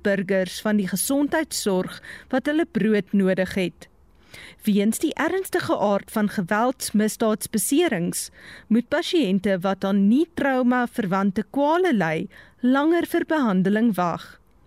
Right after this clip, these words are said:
In Delft in die Wes-Kaap byvoorbeeld het hulle geweldsvoorkomingseenheid berig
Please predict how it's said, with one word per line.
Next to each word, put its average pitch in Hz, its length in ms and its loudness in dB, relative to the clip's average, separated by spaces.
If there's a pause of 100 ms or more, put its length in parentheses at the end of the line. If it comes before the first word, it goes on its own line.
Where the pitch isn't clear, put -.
(340)
In 196 160 2
Delft 190 460 0
in 254 140 0
die 254 100 4
Wes-Kaap 220 640 0
byvoorbeeld 196 840 -2 (300)
het 196 140 -2
hulle 226 160 2
geweldsvoorkomingseenheid 247 1800 0
berig 185 500 0